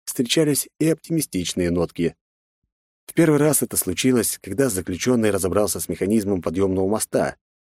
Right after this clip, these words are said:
и после сотен попыток сумел затащить одного из ящеров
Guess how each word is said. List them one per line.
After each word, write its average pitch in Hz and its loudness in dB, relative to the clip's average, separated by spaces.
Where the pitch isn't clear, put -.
и 156 4
после 113 0
сотен 107 2
попыток 110 2
сумел 135 4
затащить 107 0
одного 98 4
из 82 -2
ящеров 101 0